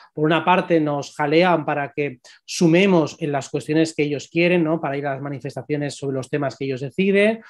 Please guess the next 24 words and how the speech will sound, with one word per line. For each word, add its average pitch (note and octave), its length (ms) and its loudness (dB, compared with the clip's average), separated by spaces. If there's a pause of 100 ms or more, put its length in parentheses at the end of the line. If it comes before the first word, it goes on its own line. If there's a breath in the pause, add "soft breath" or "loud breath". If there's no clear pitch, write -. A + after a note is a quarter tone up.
(220 loud breath)
o D3+ 140 -4
para C#3+ 220 2
protestar D3+ 520 -2
de D3 60 2
una D3 160 0
manera C#3+ 220 -2
determinada C#3+ 480 -2 (100)
hacia C#3+ 220 -6
una C#3+ 160 -4
serie - 480 -4
de C#3+ 60 0
abusos, D#3+ 500 0 (360 loud breath)
pero D#3+ 140 4
luego F3 260 6
como E3+ 220 4
seres F3+ 320 0
individuales E3 920 -2 (200)
se - 260 -4
nos, D#3 360 -4 (760)
eh, - 240 -20
se E3 160 -4
nos D3+ 160 0
minusvalora E3+ 640 4
constantemente D3+ 960 -4